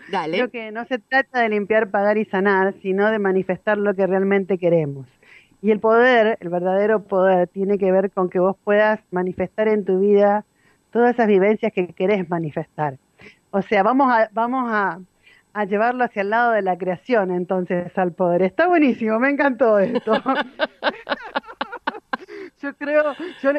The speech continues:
Speaker 2: yo acepto los pies del universo, a mí me encanta.
Speaker 1: Vamos, vamos a ver qué nos, qué nos trae, ¿no? Porque por algo se dio de esta manera.
Speaker 2: Indiscutiblemente, a mí me encanta cuando suceden estas cosas.
Speaker 1: Bueno,
Speaker 2: Vos, eh,
Speaker 1: empecemos
Speaker 2: sí.
Speaker 1: con el poder.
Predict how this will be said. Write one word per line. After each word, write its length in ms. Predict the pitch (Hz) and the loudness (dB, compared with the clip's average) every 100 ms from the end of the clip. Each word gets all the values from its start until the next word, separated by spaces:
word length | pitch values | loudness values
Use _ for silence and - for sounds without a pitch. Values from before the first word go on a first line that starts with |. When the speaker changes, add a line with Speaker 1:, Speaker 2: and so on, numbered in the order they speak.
| 233 | 0
Speaker 2:
yo 140 | 294 | 0
acepto 520 | 285 - 285 240 - 247 | 0 2 0 0 -6 -2
los 140 | 220 | -2
pies 220 | - 233 | 0 4
del 140 | 226 220 | 4 2
universo, 560 | 214 220 208 185 185 | 0 2 4 2 0
a 40 | 220 | 0
mí 120 | 277 | 2
me 100 | 285 | 2
encanta. 640 | 269 247 208 190 196 190 185 | 0 0 -2 -2 -4 -4 0
Speaker 1:
Vamos, 380 | 233 254 254 - | 0 2 0 0
vamos 320 | 247 277 294 | 2 2 4
a 60 | 285 | 6
ver 180 | 277 277 | 6 4
qué 120 | 277 | 2
nos, 200 | 247 277 - 233 | 2 2 -2 -2
qué 120 | 285 | 0
nos 160 | 277 | 2
trae, 500 | - 285 262 202 196 | 4 6 6 6 2
¿no? 200 | 208 262 311 | 4 2 4
Porque 320 | 240 185 202 | 0 2 0
por 180 | 214 220 | 4 4
algo 260 | 262 277 | 6 4
se 160 | 262 220 | 4 2
dio 180 | 226 233 | 4 4
de 140 | 220 | 4
esta 220 | 214 226 | 4 2
manera. 600 | 196 196 202 190 170 175 175 _ _ _ _ | 2 0 -2 -2 -4 -6 -12 _ _ _ _
Speaker 2:
Indiscutiblemente, 1080 | 277 _ 294 285 285 302 277 247 233 214 - 233 | -20 _ -20 -18 -8 -4 -2 -2 -2 -2 -4 0
a 80 | 240 | 2
mí 100 | 277 | 2
me 120 | 269 | 0
encanta 400 | 240 269 269 269 | 2 2 2 0
cuando 240 | 240 233 | 2 2
suceden 500 | 226 208 233 220 208 202 | 0 -2 0 2 2 0
estas 280 | 185 185 | -2 -6
cosas. 240 | - 151 - | -4 -8 -6
Speaker 1:
Bueno, 260 | 220 196 - - - - - | -4 -2 -4 -6 -20 -20 -12
Speaker 2:
Vos, 120 | 294 | -10
eh, 120 | 320 - | -10 -4
Speaker 1:
empecemos 540 | 269 277 339 285 466 440 | -4 -2 2 2 4 0
Speaker 2:
sí. 60 | - | 4
Speaker 1:
con 200 | 269 247 | 2 4
el 200 | 233 185 | 2 0
poder. 600 | - 214 185 147 135 | 4 4 4 0 -4